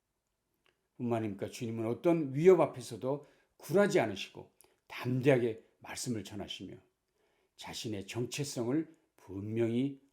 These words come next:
하셨습니다. 그렇습니다. 주 예수 그리스도는 우리의 구주 되시며 그분의 말씀은 진리입니다. 하나님의 가족된 우리가 그 진리의 말씀을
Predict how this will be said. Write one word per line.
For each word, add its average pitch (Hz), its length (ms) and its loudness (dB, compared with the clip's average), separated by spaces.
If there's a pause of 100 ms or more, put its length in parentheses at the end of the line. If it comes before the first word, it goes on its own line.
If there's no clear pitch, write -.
하셨습니다. - 720 -18 (1160)
그렇습니다. 90 640 -20 (1900)
주 131 220 0
예수 131 320 0
그리스도는 110 440 -6
우리의 143 340 2
구주 147 360 -4
되시며 90 380 -12 (1000)
그분의 95 380 -10
말씀은 113 600 -6 (120)
진리입니다. 110 640 -8 (1200)
하나님의 170 420 8
가족된 143 440 -2
우리가 113 360 -2
그 156 180 0
진리의 175 440 4
말씀을 147 600 2